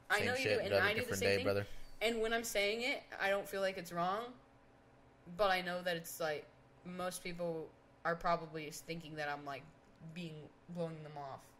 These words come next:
Speaker 1: by not saying more because they know that I'm busy.
Speaker 2: Do they?
Speaker 1: Yeah, because they'll be like, "Really? Nothing?" And then I have all this stuff, and they're like,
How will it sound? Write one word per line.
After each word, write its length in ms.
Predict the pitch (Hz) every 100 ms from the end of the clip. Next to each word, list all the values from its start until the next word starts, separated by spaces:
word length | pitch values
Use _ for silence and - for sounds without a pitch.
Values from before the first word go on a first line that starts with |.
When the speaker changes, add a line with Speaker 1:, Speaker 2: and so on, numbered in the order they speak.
| - -
Speaker 1:
by 100 | - 139
not 280 | 139 135 - - -
saying 400 | - - 160 147
more 120 | 143 139
because 280 | 147 151 -
they 140 | 143
know 180 | 147 143
that 100 | 131
I'm 80 | 123 123 - - - - - - - - - - - -
busy. 300 | 120 117 - - - - - - - - -
Speaker 2:
Do 160 | 107 104
they? 200 | 104 107 - - - - -
Speaker 1:
Yeah, 280 | 165 165 139 - -
because 560 | 190 190 202 180 170 - 170
they'll 120 | 185
be 140 | 175 180
like, 280 | 175 170 - 165
"Really? 360 | 170 208 269 330
Nothing?" 360 | 254 262 349 359 - -
And 140 | 214
then 100 | 214
I 60 | 196
have 200 | 190 190 170 -
all 140 | 180
this 140 | 175 170
stuff, 200 | 175 170
and 100 | 175
they're 100 | 165
like, 220 | 156 151